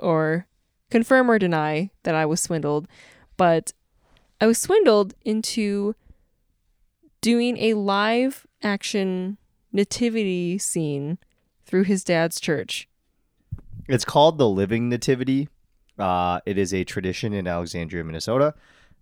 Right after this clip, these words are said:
Speaker 2: um, where our church, First Lutheran, will put on a live showing of the Christmas story, costumes and all.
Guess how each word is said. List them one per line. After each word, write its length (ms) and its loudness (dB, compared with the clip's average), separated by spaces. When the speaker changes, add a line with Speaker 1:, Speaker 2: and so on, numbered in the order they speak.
Speaker 2:
um, 800 -2
where 540 -2
our 140 -2
church, 500 -8
First 260 -10
Lutheran, 440 -4
will 600 0
put 200 -2
on 260 -2
a 160 -2
live 640 -2
showing 540 -4
of 400 -2
the 380 -2
Christmas 360 -6
story, 380 -8
costumes 440 2
and 100 0
all. 180 -2